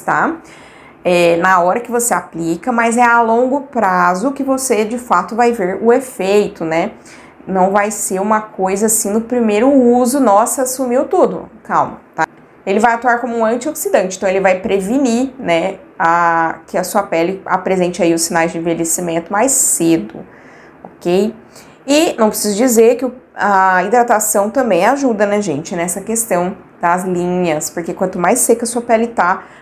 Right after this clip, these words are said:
mais marcada ela vai ficando e, e marcando mais, né, é, vai aparecer aquela linha profunda mesmo. O produto aqui tá super recomendado.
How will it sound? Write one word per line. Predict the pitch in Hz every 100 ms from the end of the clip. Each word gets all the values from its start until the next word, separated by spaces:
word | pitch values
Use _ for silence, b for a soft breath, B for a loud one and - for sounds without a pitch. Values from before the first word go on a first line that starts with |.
| B
mais | 190 208
marcada | 240 240 233 185 196
ela | 196
vai | 190 196
ficando | - 233 - 202 196 208 208
e, | 220 -
e | 202
marcando | 226 220 196 196 202 196 226
mais, | 247 202 208 285 - - B B -
né, | 185 185 202 - -
é, | 170 175 165 -
vai | 180 170 160
aparecer | 165 180 190 - 170 170
aquela | 175 180 170
linha | 165 180
profunda | 185 196 196 - 190 190
mesmo. | 233 175 -
O | 214
produto | 320 339 339
aqui | 339 -
tá | 233
super | 226 - - 269 320 381
recomendado. | 370 359 311 277 220 175 165 170 175 233